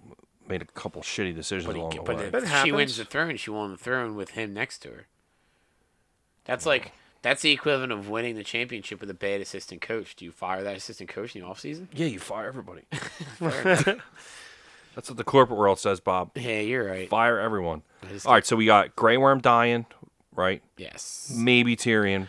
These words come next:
Speaker 1: probably
Speaker 3: I think
Speaker 1: not.
Speaker 3: it would be
Speaker 2: Do you
Speaker 3: the
Speaker 2: think
Speaker 3: biggest
Speaker 2: episode
Speaker 3: shock.
Speaker 2: five is Clegane Bowl?
Speaker 1: Yeah, definitely.
Speaker 2: That's this episode?
Speaker 1: Oh, yeah,
Speaker 3: But that means
Speaker 1: absolutely.
Speaker 3: that the
Speaker 2: 'Cause
Speaker 3: mountain
Speaker 2: I,
Speaker 3: and, s-, and
Speaker 1: Mountain.
Speaker 3: Arya are, are
Speaker 1: I
Speaker 3: in
Speaker 1: think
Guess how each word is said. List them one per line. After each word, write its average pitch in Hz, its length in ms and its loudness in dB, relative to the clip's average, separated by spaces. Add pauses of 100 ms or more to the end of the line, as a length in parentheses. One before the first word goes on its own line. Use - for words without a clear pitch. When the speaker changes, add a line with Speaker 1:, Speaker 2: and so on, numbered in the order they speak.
Speaker 1:
probably 107 280 10
Speaker 3:
I - 40 12
think 214 220 10
Speaker 1:
not. 226 60 4
Speaker 3:
it - 40 6
would 196 160 8
be 190 120 6
Speaker 2:
Do 139 60 8
you 151 80 10
Speaker 3:
the 151 60 -2
Speaker 2:
think 160 180 10
Speaker 3:
biggest 185 140 8 (140)
Speaker 2:
episode 147 140 10
Speaker 3:
shock. 123 120 4
Speaker 2:
five 127 360 10
is 143 80 -6
Clegane 110 460 -4
Bowl? 196 280 2 (540)
Speaker 1:
Yeah, 117 280 8 (140)
definitely. 90 560 4
Speaker 2:
That's 110 200 -8
this 123 200 -2
episode? 135 260 4
Speaker 1:
Oh, 120 100 12
yeah, 95 260 8
Speaker 3:
But 175 80 8
that 190 180 12
means 185 220 6
Speaker 1:
absolutely. 165 220 8 (120)
Speaker 3:
that - 80 -20
the 165 80 0
Speaker 2:
'Cause 160 80 6
Speaker 3:
mountain 165 340 12
Speaker 2:
I, 190 40 12
Speaker 3:
and, 180 120 10
s-, - 240 -6
and 190 120 8
Speaker 1:
Mountain. 147 220 12
Speaker 3:
Arya 175 280 10
are, 151 120 4
are 156 100 4
Speaker 1:
I 139 80 12
Speaker 3:
in 143 40 12
Speaker 1:
think 156 340 6